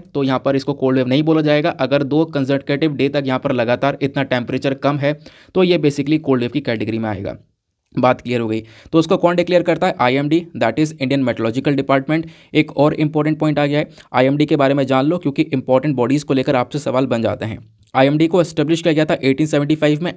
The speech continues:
ऐसा सवाल अभी तक कहीं नहीं पूछा गया है कि इसको कितने, कौन से ईयर में एस्टैब्लिश किया गया था।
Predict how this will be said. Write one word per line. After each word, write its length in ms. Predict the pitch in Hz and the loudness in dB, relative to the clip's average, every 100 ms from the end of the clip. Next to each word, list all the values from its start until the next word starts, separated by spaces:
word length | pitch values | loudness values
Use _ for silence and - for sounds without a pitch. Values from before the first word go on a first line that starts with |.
| - | -2
ऐसा 220 | 143 165 | -2 0
सवाल 300 | 156 147 151 131 | 0 2 2 0
अभी 200 | 120 135 | -2 -2
तक 180 | 156 | -2
कहीं 180 | 156 131 | -2 -2
नहीं 120 | 151 | -2
पूछा 280 | 139 143 156 | -2 -4 -2
गया 120 | 143 | 0
है 80 | 147 | 0
कि 100 | 156 | -2
इसको 240 | 151 160 160 | -2 -2 -4
कितने, 600 | 156 - 139 151 147 - - | -4 -8 -4 -2 -4 -6 -4
कौन 180 | 139 143 | -2 0
से 120 | 160 | 0
ईयर 200 | 135 135 | 2 2
में 60 | 135 | 0
एस्टैब्लिश 400 | - 135 135 143 | -2 -2 -2 -2
किया 120 | 139 | 0
गया 120 | 135 | 0
था। 200 | 143 | -4